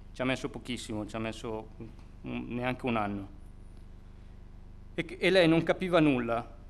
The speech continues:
e, e cercava suo padre ancora, certa che fosse ancora nella stanza, e invece è al cimitero. E mi diceva, e lei mi diceva anche che non poteva dare senso al suo sacrificio e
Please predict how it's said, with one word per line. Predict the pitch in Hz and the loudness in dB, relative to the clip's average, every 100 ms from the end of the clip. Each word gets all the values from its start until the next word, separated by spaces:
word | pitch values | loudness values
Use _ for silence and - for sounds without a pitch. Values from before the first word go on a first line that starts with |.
| - - | -16 -8
e, | 175 147 | -8 -4
e | 170 160 | 0 0
cercava | 156 185 - 170 | 2 0 4 4
suo | 147 156 | 4 2
padre | 180 180 175 | 4 4 4
ancora, | 147 156 143 127 | 4 4 4 4
certa | - 139 143 | 2 -2 -2
che | - | -6
fosse | 127 143 - 131 | -4 -4 -4 -2
ancora | 127 - 139 | -2 -2 0
nella | 139 131 | 2 4
stanza, | 131 - 120 107 - 127 147 185 | 2 2 0 0 -4 -4 -4 -2
e | |
invece | 151 135 131 139 - | 0 0 0 -2 -2
è | 147 | -4
al | 120 | -4
cimitero. | 117 120 107 107 98 104 104 - - - - - - - - - | -2 -4 -4 -6 -10 -10 -14 -14 -16 -16 -16 -16 -16 -16 -14 0
E | 160 | 4
mi | |
diceva, | 147 143 - 120 113 110 - - - - - - - - - - | 4 2 -2 -2 -2 -4 -6 -16 -16 -16 -16 -16 -16 -16 -16 -12
e | 170 | -4
lei | 156 | 0
mi | 139 | 0
diceva | 135 139 160 147 | 0 -2 0 2
anche | 127 139 | 2 -2
che | 147 | 0
non | 151 | 2
poteva | 147 156 175 135 | 0 0 0 0
dare | 131 135 | 0 0
senso | 143 156 165 160 | 0 -2 -2 -2
al | 135 | -4
suo | 147 | -4
sacrificio | 139 143 135 110 127 - 113 110 - - - - - - | -6 -6 -6 -4 -6 -6 -10 -12 -14 -16 -16 -16 -14 -2
e | 156 165 | 0 0